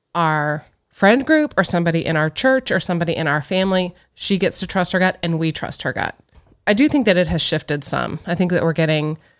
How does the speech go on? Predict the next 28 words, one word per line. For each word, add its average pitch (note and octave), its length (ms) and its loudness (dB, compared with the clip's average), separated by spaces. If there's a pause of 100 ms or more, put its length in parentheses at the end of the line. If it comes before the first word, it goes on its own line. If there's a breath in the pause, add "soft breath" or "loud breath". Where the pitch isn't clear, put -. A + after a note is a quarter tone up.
(680)
a G3 60 2
little F#3+ 180 4
bit E3+ 180 0
better. D#3+ 400 4 (560)
It's G#3+ 260 0
a, G3 220 4
a G#3 80 2
little B3 180 4
bit D#4+ 100 0
of D#4 60 -2
a D#4+ 60 2
tightrope D#4 460 2
'cause B3 140 2
you A#3+ 80 4
never B3 220 2
wanna, A3+ 220 2
like, E3+ 280 0
take F#3 260 0
a F#3 60 2
child's F3 420 2
innocence G3 480 2
by E3+ 160 0
giving E3+ 340 2
them D#3+ 400 0 (400)
so F#3+ 280 2
much G3 240 2
information E3+ 580 2
about D#3 520 0